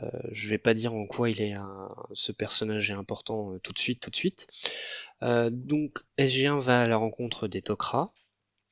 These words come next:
donc qui est bel et bien une faction dissidente des Goa'uld. Euh, même certains des Tok'ra, euh, détestent, euh, qu'on les appelle Goa'uld, ils préfèrent qu'on les appelle Tok'ra tout court. Euh, ils veulent pas être considérés comme étant des Goa'uld.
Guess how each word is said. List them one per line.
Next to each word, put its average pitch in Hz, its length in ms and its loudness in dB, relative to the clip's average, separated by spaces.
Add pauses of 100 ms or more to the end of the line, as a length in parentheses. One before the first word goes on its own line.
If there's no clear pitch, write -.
(160)
donc 110 160 0
qui 110 160 2
est 107 80 4
bel 123 280 2
et 131 60 6
bien 131 240 2
une 110 120 0
faction - 520 2
dissidente 131 760 4 (360)
des 110 160 8
Goa'uld. 113 560 6 (340)
Euh, 110 80 6
même 123 220 2
certains - 420 0
des 120 160 0
Tok'ra, 123 560 2
euh, 101 300 0
détestent, 131 720 6 (320)
euh, 104 420 -2
qu'on 107 160 -2
les 101 180 2
appelle 107 240 0
Goa'uld, 101 380 0
ils 110 80 -8
préfèrent - 360 0
qu'on 110 120 -6
les 101 140 -4
appelle 98 200 -6
Tok'ra 104 320 -4
tout - 120 -10
court. - 340 -4 (760)
Euh, 104 120 0
ils 101 60 -2
veulent 98 120 2
pas 139 140 4
être 131 100 4
considérés 107 480 0
comme 98 160 -6
étant 98 200 -6
des 98 100 -4
Goa'uld. 95 500 -6